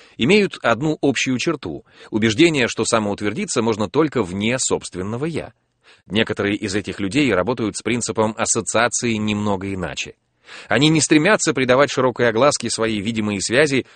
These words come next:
с преуспевающими членами общества, а стараются раздуть успехи тех людей, с которыми они в действительности связаны. Ярким примером является пресловутая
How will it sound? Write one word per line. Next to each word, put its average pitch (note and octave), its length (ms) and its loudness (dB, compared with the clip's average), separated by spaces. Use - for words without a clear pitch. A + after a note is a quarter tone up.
с - 100 -12
преуспевающими A#2+ 840 2
членами F#2 400 -2
общества, F3+ 600 0
а - 80 -2
стараются F3 500 2
раздуть C#3+ 480 2
успехи C3 400 -2
тех A#2+ 280 0
людей, A2 420 -2
с - 80 -12
которыми D3 400 0
они A#2+ 240 0
в G#2+ 40 -4
действительности G2+ 680 -4
связаны. F#2+ 500 -2
Ярким G#2+ 340 0
примером A#2 400 2
является A2+ 480 0
пресловутая A#2 680 -2